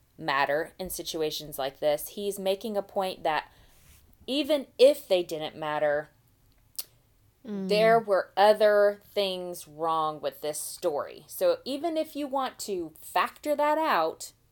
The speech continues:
Speaker 1: even though I don't believe you should,
Speaker 2: Mm-hmm.
Speaker 1: then you can still look at this story and be like,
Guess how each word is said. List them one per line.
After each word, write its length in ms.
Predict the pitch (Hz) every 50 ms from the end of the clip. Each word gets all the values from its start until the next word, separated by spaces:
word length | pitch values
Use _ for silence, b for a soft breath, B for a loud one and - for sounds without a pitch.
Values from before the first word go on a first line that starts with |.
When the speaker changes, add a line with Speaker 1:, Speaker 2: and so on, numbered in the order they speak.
| _ _
Speaker 1:
even 280 | - 139 - 160 165
though 400 | 175 180 196 202 202 208 208 202 - _ _ _ _ _ _ _ _ _ _ _
I 100 | 143 151
don't 220 | 151 170 180 175
believe 260 | - 175 175 175 170
you 120 | 170 156 151
should, 560 | - - - 277 277 226 175 165 160 160 180 b b b b b b b b b b b b _ _ -
Speaker 2:
Mm-hmm. 160 | 185 156 135
Speaker 1:
then 220 | - 226 233 233
you 100 | 233 277
can 180 | 277 - 302 269
still 300 | 277 - - 294 294 277
look 160 | 277 285 285
at 100 | 302 233 -
this 120 | 269 254
story 420 | - - - 233 233 233 233 233
and 140 | - 208 196
be 140 | 196 214 214
like, 240 | 196 185 180 180